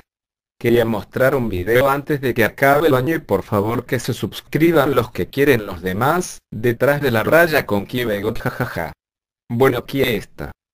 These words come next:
Número diez. Acá tenemos un juego titulado Hot Dog Bush. Se trata de que tú eres el expresidente y te han votado literalmente como una mierda.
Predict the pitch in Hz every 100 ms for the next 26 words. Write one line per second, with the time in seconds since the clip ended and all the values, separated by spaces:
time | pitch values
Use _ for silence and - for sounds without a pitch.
0 | _ 117 135 135 - 101 117 95 - -
1 | - _ _ _ _ _ _ - 120 -
2 | 139 135 117 131 147 - 110 - 131 123
3 | - 123 123 120 123 117 - 117 139 151
4 | 131 113 87 - - - _ _ _ _
5 | _ - - 123 147 156 147 135 135 120
6 | 110 131 143 - - 156 - - 120 -
7 | 104 120 143 160 147 107 107 123 147 160
8 | - 127 120 117 107 98 110 131 117 120
9 | 110 117 104 101 101 98 110 90 78 76